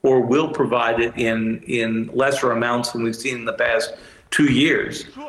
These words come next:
uh, there's been greater and greater pressure to find a, a way to go do this. And so they're doing it through the Group of Seven nations,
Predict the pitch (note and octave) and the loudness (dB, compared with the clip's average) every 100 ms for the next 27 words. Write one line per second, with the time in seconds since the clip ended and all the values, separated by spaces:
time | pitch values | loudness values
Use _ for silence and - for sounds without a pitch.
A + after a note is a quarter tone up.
0 | C4+ A#3+ B2+ B2+ B2+ C3 B2+ C3+ C#3 B2+ | -10 -2 0 2 2 0 -2 0 2 2
1 | - D3 C#3+ - C3+ D3 D3 B2+ C3 C3 | 0 0 2 2 2 2 0 2 2 2
2 | C3+ C3+ C#3 C#3+ A2 A2 B2 A2+ A#2 A2+ | 0 0 0 0 -2 -2 0 0 2 2
3 | A2+ A#2+ A#2 A#2 A#2+ A2+ A#2+ A2+ C3 E3 | 2 2 2 2 2 2 0 2 0 0
4 | G#2 - - - - - - B2+ D3+ C3+ | -4 -4 -10 -12 -20 -20 -2 2 6 6
5 | C3+ C#3 E3 G3 D3 C3+ - - D3+ D#3+ | 6 6 6 6 4 0 -4 0 4 4
6 | D3+ C3 B2+ B2+ B2+ B2 D#3+ C#3+ C3+ - | 4 4 4 4 2 2 0 0 -2 0
7 | C#3+ C3+ C3 B2 C3 E3 - A2+ - - | 0 2 0 0 0 0 -4 -6 -8 -10
8 | - | -12